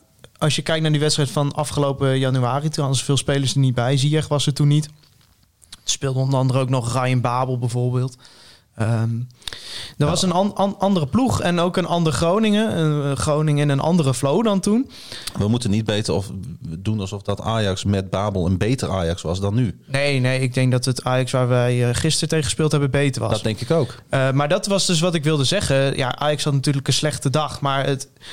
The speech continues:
Speaker 1: het werkte gewoon alweer. Gewoon, bijvoorbeeld, als je kijkt wie bij Ajax de meeste balaanrakingen heeft gehad, Tagliafico.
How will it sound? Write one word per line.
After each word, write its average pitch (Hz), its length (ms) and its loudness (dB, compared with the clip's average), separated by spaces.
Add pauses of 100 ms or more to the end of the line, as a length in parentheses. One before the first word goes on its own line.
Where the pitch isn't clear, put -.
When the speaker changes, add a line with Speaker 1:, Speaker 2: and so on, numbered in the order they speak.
(140)
Speaker 1:
het 120 280 -2
werkte 147 460 0
gewoon 127 420 0
alweer. 131 500 0
Gewoon, 175 440 2 (2000)
bijvoorbeeld, 214 580 2 (300)
als 185 160 -2
je 202 60 -4
kijkt 220 280 -2
wie 202 100 2
bij 185 120 0
Ajax 196 280 0
de 170 60 2
meeste 165 280 2
balaanrakingen 123 640 0
heeft 117 160 -2
gehad, 131 260 -2 (260)
Tagliafico. 170 760 0